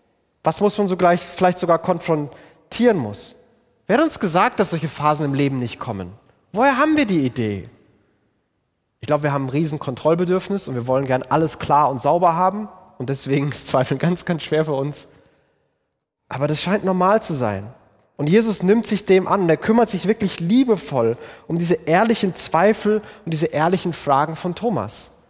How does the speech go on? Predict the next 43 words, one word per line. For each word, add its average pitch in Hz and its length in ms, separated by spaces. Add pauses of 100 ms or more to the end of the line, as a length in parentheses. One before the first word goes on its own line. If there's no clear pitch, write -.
(480)
„Hey 170 120
Thomas, 120 520 (420)
ich - 160
weiß, 165 200
was 196 140
los 151 280
ist. - 260 (220)
Hier, 123 420 (400)
das 151 160
ist 151 160
die - 80
Antwort, 127 300
nach 117 100
der 120 160
du 123 240 (260)
gesucht 117 380
hast. - 280 (420)
Und 151 80
ich 135 100
hoffe, 170 160
das 156 160
beantwortet 139 440
deine 110 160
Frage.“ 95 440 (380)
Nicht 254 180
nur 269 80
die 202 80
intellektuelle 190 760
Frage, 127 420
sondern 147 220
auch - 80
die - 100
emotionale. 127 760 (500)
Kümmert 147 280
sich - 180
Jesus, 110 280
interessiert - 480
sich - 180
Jesus 107 320
für - 120
mich? 101 300 (200)
Darf 143 180
ich, - 180